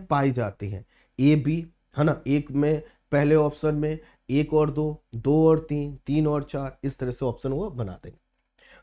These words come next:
तो भारतीय समुद्री क्षेत्र में भी अगर देखें तो परवाल भित्ति हमें देखने को मिलेगा। देख सकते हैं ये वाला जो क्षेत्र है ना, ये पूरा क्षेत्र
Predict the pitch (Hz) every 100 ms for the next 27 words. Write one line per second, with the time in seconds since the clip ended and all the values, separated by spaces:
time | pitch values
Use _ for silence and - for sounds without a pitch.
0 | - 165 143 151 233 226 175 170 175 180
1 | 160 - 165 156 156 175 - - - 143
2 | 143 139 135 175 - 151 143 135 139 139
3 | 127 143 143 135 131 131 135 131 131 123
4 | 127 127 _ _ _ 110 110 120 120 127
5 | 123 _ - 120 131 127 131 123 120 -
6 | 127 165 190 190 107 - 104 98 - 90
7 | -